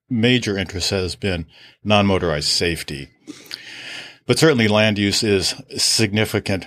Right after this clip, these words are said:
for me because for my professional career for over forty years, I've dealt with planning and design issues and have worked on affordable housing, mixed use, urban design, and that sort of thing. So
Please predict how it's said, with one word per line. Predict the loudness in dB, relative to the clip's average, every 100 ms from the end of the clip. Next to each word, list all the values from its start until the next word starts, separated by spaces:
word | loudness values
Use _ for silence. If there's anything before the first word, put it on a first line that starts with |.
| -6
for | -2
me | 2 4 2
because | 0 -4 -2 -2 -2
for | -10 0 2
my | 2 0
professional | -2 0 2 2 0 -2
career | -4 -2 0 0
for | -2
over | -2 -2
forty | 2 2 2
years, | 0 0 0
I've | 0 2
dealt | 2 2
with | 0 -4 -2
planning | 0 2 2 0
and | -2
design | 0 0 0 0
issues | 0 0 0 -2
and | -2 -2
have | 0 0 4
worked | 2 2 0
on | 0
affordable | -2 -4 -4 -2
housing, | 0 0 -2 -6 -8 -4
mixed | -2 -2 -2
use, | -2 -2 -4
urban | -2 -2 -2
design, | -2 -4 -6 -8 _ _
and | -2 -2
that | -2
sort | -6 -10
of | -8
thing. | -8 -2
So | 2 4